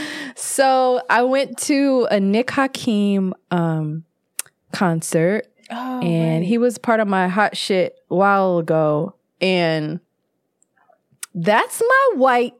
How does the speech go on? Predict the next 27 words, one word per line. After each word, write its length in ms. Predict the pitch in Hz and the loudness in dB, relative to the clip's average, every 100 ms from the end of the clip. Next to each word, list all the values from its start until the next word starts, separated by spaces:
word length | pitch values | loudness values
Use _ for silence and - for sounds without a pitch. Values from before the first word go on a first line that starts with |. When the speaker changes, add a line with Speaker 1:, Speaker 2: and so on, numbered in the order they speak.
| _ | _
Speaker 1:
boo. 520 | 175 175 196 170 135 - _ _ - | 0 4 4 2 0 -6 _ _ 2
I 480 | 277 403 466 494 508 - _ _ _ | 4 4 2 0 -2 -12 _ _ _
love 420 | - 185 196 269 330 | -6 0 2 2 0
him. 300 | 392 415 427 453 _ _ _ _ _ | 0 0 0 -6 _ _ _ _ _
I'm 180 | 196 180 | -2 0
attracted 720 | 165 - - 214 247 - 277 - | -2 -4 0 0 0 -2 -2 0
to 120 | 262 | 2
him 300 | 269 254 240 - | 2 0 -2 -2
Speaker 2:
Oh. 200 | 196 240 | -2 -2
Speaker 1:
spiritually, 960 | - - 233 254 247 269 262 262 269 - _ _ | -6 -2 0 2 0 -2 0 -2 -6 -12 _ _
sexually, 720 | - - 214 - - 214 208 | -6 -2 -2 -2 -4 -2 -2
physically. 840 | 202 - 190 190 247 - 269 277 285 190 190 | -6 -2 -2 0 -6 -4 -2 -2 -2 -4 -6
Speaker 2:
<laughs> 160 | - - | -14 -2
Speaker 1:
I 100 | 190 | 0
love 320 | 190 180 170 | 2 0 -2
him. 300 | 156 139 190 - _ - - - - - | -6 -6 -10 -16 _ -20 -20 -20 -6 0
And 100 | 226 | 2
who 180 | 415 285 | 4 4
else? 380 | 190 165 - - | 4 0 -6 -2
I 60 | 226 | 2
wanted 280 | 277 285 240 | 2 2 2
to 100 | 233 | 0
say 220 | - 214 | 2 2
another 340 | 190 196 202 | 2 2 2
white 320 | 170 170 160 160 | 2 2 0 0
boo. 160 | 165 | 2
I, 140 | 170 | 2